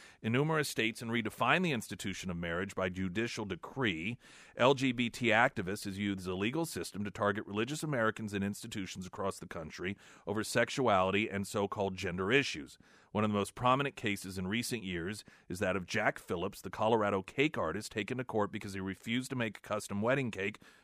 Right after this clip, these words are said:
for a same-sex wedding. Although the Supreme Court ruled in favor of Phillips in twenty eighteen,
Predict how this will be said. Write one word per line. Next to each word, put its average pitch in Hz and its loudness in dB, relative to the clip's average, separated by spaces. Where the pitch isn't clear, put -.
for 123 0
a 113 0
same-sex 98 -2
wedding. 135 4
Although 117 4
the 110 2
Supreme 113 -2
Court 110 0
ruled 120 6
in 110 -4
favor 143 2
of 113 2
Phillips 107 0
in 107 -6
twenty 107 0
eighteen, 120 0